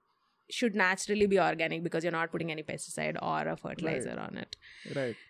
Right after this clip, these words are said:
Speaker 1: So that way, I think the wild berry and organics came together. And, like, it also sounds,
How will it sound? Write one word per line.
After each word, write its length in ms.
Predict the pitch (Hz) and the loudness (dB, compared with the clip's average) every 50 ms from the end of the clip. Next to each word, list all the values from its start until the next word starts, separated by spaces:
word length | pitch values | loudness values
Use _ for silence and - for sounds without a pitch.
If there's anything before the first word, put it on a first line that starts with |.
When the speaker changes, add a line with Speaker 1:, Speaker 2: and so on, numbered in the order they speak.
| _ | _
Speaker 1:
So 380 | - - - 226 208 208 208 208 | 0 4 6 8 8 10 8 8
that 260 | 190 202 226 226 226 | 10 10 10 8 8
way, 240 | 220 220 220 220 220 | 8 6 8 10 10
I 60 | 208 | 10
think 240 | 196 208 208 214 208 | 8 6 4 4 6
the 100 | 185 196 | 6 8
wild 360 | 190 196 190 196 202 202 175 165 | 10 10 10 10 8 6 6 8
berry 320 | 185 180 175 190 180 185 | 8 8 8 6 4 4
and 160 | 180 175 165 | 4 4 2
organics 560 | - - 175 170 170 170 170 175 175 - - - | 0 0 0 2 2 2 0 0 -2 -4 -4 0
came 200 | 185 175 175 175 | 0 0 2 0
together. 260 | - 170 185 190 254 | 0 0 2 2 4
And, 220 | 370 480 494 480 494 | 4 6 6 6 6
like, 180 | 480 - - - - | 4 2 -6 2 4
it 100 | - 302 | 6 8
also 380 | 294 277 294 311 311 - 392 | 12 12 12 12 10 8 6
sounds, 540 | 381 - 349 277 262 269 285 294 285 - - | 8 10 10 10 10 10 8 6 2 2 0